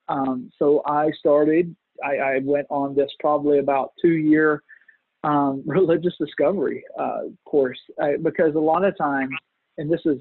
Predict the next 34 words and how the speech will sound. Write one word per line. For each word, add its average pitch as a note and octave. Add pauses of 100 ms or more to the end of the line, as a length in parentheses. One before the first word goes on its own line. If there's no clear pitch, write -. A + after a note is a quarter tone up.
(140)
what C#3
happened D3+
to C#3+
me, D3 (100)
is C#3+
I D3
realized D3
I C#3+
only, D3 (120)
I, C#3+ (300)
I C3+
only E3
had D3
looked D3
at D3
one C#3
side B2+
of B2
the B2
coin. B2 (400)
I -
haven't E3
looked D3+
at C#3+
the -
other C3+
side B2+
of B2
the B2+
coin C3
of B2
religion, C3
like, B2+
the -